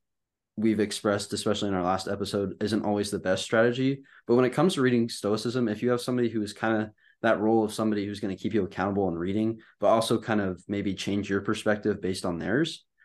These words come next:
it's something that adds even more value to reading Stoicism, because everybody's going to interpret it and imply it a different way. And so the more interpretations, the more perspectives you can get on what you just read,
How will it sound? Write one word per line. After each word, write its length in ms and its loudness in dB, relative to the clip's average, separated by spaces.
it's 120 0
something 300 2
that 180 2
adds 300 2
even 200 0
more 240 -4
value 360 -4
to 440 -8
reading 300 -2
Stoicism, 680 -6
because 320 2
everybody's 440 4
going 240 4
to 100 2
interpret 380 -4
it 200 -2
and 80 -6
imply 360 0
it 160 0
a 80 -6
different 380 -4
way. 480 -2
And 160 2
so 440 6
the 140 2
more 280 4
interpretations, 840 -2
the 60 -6
more 200 -2
perspectives 680 -2
you 80 -2
can 220 -4
get 320 -4
on 200 0
what 140 0
you 100 -2
just 280 -4
read, 360 -2